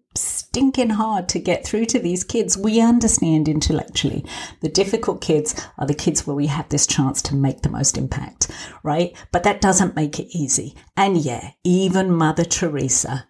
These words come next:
if she was in your classroom, in some of her journals would have said, "I am so tired of some of this crap." So anyway, let me tell you what happened. This little girl in second grade,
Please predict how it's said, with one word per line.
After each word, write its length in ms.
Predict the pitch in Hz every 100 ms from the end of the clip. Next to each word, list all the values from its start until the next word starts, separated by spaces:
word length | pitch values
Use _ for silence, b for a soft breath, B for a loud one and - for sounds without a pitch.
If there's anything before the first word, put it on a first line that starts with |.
| -
if 120 | 147
she 200 | - 151
was 180 | 143 143
in 120 | 143
your 120 | 147
classroom, 720 | 147 151 - - 139 139 139 - B B
in 100 | 147
some 380 | 127 - 165 151
of 140 | 156 147
her 160 | 151
journals 600 | 143 131 127 127 131 -
would 120 | 135
have 140 | 123 -
said, 380 | - 127 131 - -
"I 360 | 156 151 147 151
am 180 | 135
so 300 | 135 - 135
tired 380 | 135 143 123 123
of 100 | -
some 200 | - 131
of 80 | 131
this 140 | 131
crap." 360 | - - - -
So 200 | - 208
anyway, 280 | 262 233 139
let 120 | 156
me 80 | 190
tell 180 | - 202
you 120 | 180
what 100 | -
happened. 420 | 202 226 - 135
This 260 | 165 175 240
little 240 | 226 247
girl 260 | 220 160 160
in 100 | 151
second 380 | - 156 208
grade, 400 | 208 147 165 185